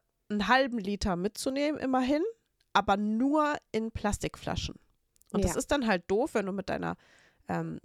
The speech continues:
Speaker 1: Glasflasche da ankommst und sie dir die wegnehmen müssen. Und das wird meistens noch mal kurz vor der Convention, meistens auf Instagram oder so, geteilt. Ähm, natürlich wahrscheinlich auf der Website.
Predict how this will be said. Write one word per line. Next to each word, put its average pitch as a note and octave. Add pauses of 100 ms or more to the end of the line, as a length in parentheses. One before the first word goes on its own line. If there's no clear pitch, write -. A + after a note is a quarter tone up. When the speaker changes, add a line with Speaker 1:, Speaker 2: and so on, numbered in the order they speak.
Speaker 1:
Glasflasche B3
da E3+
ankommst C#4+
und G3+
sie F#3
dir G3+
die G#3+
wegnehmen E3+
müssen. E3 (640)
Und G3
das G#3+
wird -
meistens C4
noch A#3+
mal A3
kurz -
vor A#3+
der G#3+
Convention, A#3
meistens G#3
auf -
Instagram G3+
oder F#3+
so, F#3+ (360)
geteilt. D4 (500)
Ähm, F#3 (100)
natürlich F#3+
wahrscheinlich F#3
auf E3+
der E3+
Website. A3+